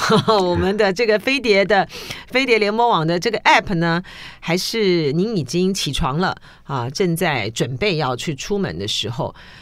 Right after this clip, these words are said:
呃，为什么我会这样子问呢？是因为呢，很多很多很多很多人呢，也都有睡眠方面的问题啊。呃，不管是失眠、浅眠，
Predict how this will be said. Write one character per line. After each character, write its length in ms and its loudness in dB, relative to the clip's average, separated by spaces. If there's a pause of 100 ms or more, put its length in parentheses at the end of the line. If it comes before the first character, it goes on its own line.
(140)
呃， 140 -2
为 120 2
什 100 -2
么 80 -2
我 140 2
会 100 -2
这 140 -2
样 140 0
子 80 0
问 280 -2
呢？ 280 0
是 180 -4
因 180 -4
为 180 -2
呢， 140 0
很 760 -2
多 160 0
很 180 -4
多 140 -4
很 180 -2
多 160 -2
很 160 -4
多 140 -2
人 200 -2
呢， 160 -2 (520)
也 100 -4
都 180 2
有 160 2
睡 360 2
眠 260 -2
方 180 -2
面 240 -4
的 160 -6
问 300 -4
题 260 -8
啊。 300 -4 (280)
呃， 300 -2
不 140 -6
管 180 0
是 140 -4
失 400 -2
眠、 420 -2
浅 440 -4
眠， 580 -8